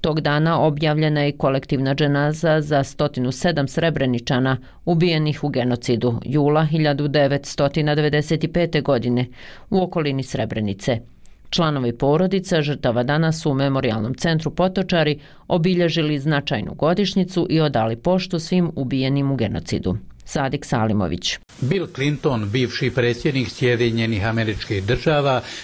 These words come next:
Speaker 2: prije devetnaest godina je na današnji dan došao na poziv majki Srebrenice i razgovarao sa njima. Munira Subašić, predsjednica udruženja Pokret majki Enklava,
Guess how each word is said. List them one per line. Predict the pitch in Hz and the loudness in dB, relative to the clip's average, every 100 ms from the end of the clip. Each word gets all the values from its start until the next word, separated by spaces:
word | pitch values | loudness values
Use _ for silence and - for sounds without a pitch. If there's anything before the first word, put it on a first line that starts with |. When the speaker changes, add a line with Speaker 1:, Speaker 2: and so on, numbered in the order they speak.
| - | -4
Speaker 2:
prije | 196 185 | 2 2
devetnaest | 139 135 135 151 139 120 117 | 2 2 0 0 0 -2 -2
godina | 135 123 123 120 120 | 0 2 2 2 2
je | 117 | 2
na | 110 98 | 2 0
današnji | 110 110 101 113 95 | 0 0 -2 -2 -2
dan | 123 147 135 - - - | 0 2 0 -4 -14 -4
došao | 143 160 160 165 143 | 2 2 2 0 0
na | 113 | 0
poziv | - 127 120 120 120 113 | 0 2 2 2 0 0
majki | 113 104 113 | 0 -2 -4
Srebrenice | 95 - 143 135 135 117 135 131 | -4 0 0 2 0 0 2 2
i | 131 | 2
razgovarao | 123 123 123 117 110 113 113 | 0 2 2 2 2 0 0
sa | - 117 | 0 0
njima. | 117 104 98 92 - - - - | 2 0 0 -4 -10 -16 -16 -2
Munira | 131 120 120 113 | 2 4 4 2
Subašić, | - 147 147 147 - 131 - | 0 0 2 0 0 -6 -4
predsjednica | 127 131 127 160 143 139 139 | 0 0 2 0 0 0 0
udruženja | 123 127 107 127 127 117 | 2 2 2 0 0 0
Pokret | 131 110 120 101 | 0 0 0 -2
majki | 123 117 107 104 | 0 0 0 0
Enklava, | 107 98 107 117 135 139 131 | 0 0 -2 0 2 2 2